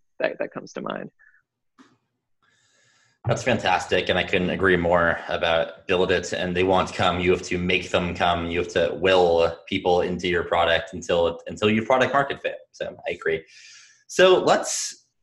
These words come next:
Speaker 2: go a little, little outside the bounds of Pad Piper and the industry you're working in. You know, you, as mentioned, you went, just went through I C. You're an early stage founder, which means you, you, you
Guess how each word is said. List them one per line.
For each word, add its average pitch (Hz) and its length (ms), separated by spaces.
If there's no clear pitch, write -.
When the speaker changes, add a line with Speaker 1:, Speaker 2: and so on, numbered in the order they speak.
Speaker 2:
go 113 500
a 104 60
little, 123 720
little 143 220
outside 101 500
the 92 60
bounds 87 540
of 90 440
Pad 110 260
Piper 98 440
and 90 180
the - 80
industry 90 360
you're 85 200
working 87 340
in. 85 200
You 101 80
know, 98 60
you, 117 520
as - 180
mentioned, 131 520
you 95 80
went, 104 160
just 104 180
went 110 140
through 101 160
I 92 100
C. 107 380
You're 101 160
an 101 80
early 127 240
stage 107 260
founder, 95 300
which 90 240
means 92 260
you, 92 160
you, 92 260
you 92 380